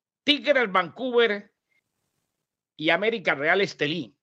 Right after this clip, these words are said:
Ya vamos con las voces del fútbol. Eh, pero antes de la pausa y como abrebocas, y ya tendremos también declaraciones de Chivas. Chivas,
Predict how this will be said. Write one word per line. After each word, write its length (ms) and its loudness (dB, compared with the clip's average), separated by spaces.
Ya 180 0
vamos 240 2
con 140 -4
las 100 -4
voces 220 -2
del 140 0
fútbol. 460 -4
Eh, 320 2
pero 240 4
antes 280 2
de 80 2
la 120 0
pausa 320 2
y 40 -14
como 180 -2
abrebocas, 720 0
y 120 -6
ya 160 4
tendremos 360 0
también 280 -2
declaraciones 580 -2
de 140 2
Chivas. 400 -2
Chivas, 680 4